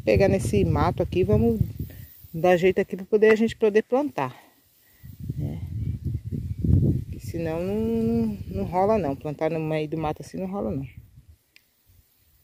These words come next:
E os compadres tão lá, cavando e aterrando lá. Depois eu mostro pra vocês lá. Aí, meu povo, eles tão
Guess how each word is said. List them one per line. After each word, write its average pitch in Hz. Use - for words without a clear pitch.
E 170
os 180
compadres 220
tão 285
lá, 233
cavando 196
e 233
aterrando 165
lá. 135
Depois 180
eu 202
mostro 185
pra 175
vocês 160
lá. 131
Aí, 202
meu 165
povo, 131
eles 160
tão 170